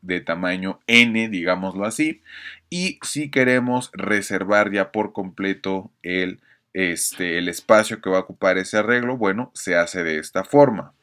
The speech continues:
Ahora, para poder agregar elementos a ese arreglo,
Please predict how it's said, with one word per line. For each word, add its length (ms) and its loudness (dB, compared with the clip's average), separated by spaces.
Ahora, 480 6
para 360 10
poder 560 2
agregar 720 8
elementos 920 0
a 160 0
ese 300 2
arreglo, 600 4